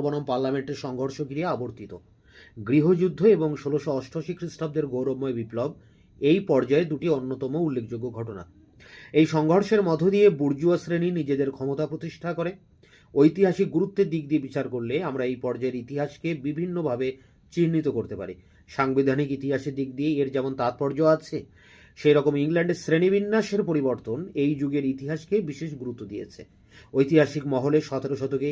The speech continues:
ইংল্যান্ডের ইতিহাস বিশেষভাবে আলোচিত। প্যারা করে দেখো, সপ্তদশ শতকে ইংল্যান্ডের ইংরেজ বিপ্লব নিয়ে ঐতিহাসিক মহলে কম বিতর্কের সৃষ্টি হয়নি। কোনো কোনো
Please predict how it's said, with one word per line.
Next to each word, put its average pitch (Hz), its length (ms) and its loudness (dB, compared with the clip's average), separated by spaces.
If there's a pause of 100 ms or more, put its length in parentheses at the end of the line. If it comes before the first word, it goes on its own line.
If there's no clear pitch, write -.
ইংল্যান্ডের 127 420 -2 (380)
ইতিহাস 160 440 0 (280)
বিশেষভাবে 160 720 -2 (540)
আলোচিত। 117 420 -4 (800)
প্যারা 156 260 6
করে 175 180 4
দেখো, 160 160 4 (440)
সপ্তদশ 214 420 6
শতকে 220 300 4
ইংল্যান্ডের 202 640 4 (520)
ইংরেজ 208 400 2 (120)
বিপ্লব 156 340 0 (100)
নিয়ে 120 160 -4 (180)
ঐতিহাসিক 156 560 0
মহলে 139 260 -2 (140)
কম 131 120 0 (100)
বিতর্কের 123 420 -8
সৃষ্টি 120 300 -12
হয়নি। 104 220 -10 (480)
কোনো 135 200 0
কোনো 135 140 0